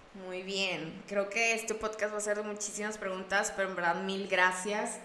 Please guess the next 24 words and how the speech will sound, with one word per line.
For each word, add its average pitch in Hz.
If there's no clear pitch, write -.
Me, 208
me 226
da 226
muchísimo 254
gusto 226
que 240
despertara 202
muchísimo 214
interés 185
en 202
ustedes. 214
Y 254
una 262
de 269
ellas 233
dice: -
"Hola, 226
feliz 233
día. 202
Soy 254
estudiante 240
y 226
desde 208
tu 220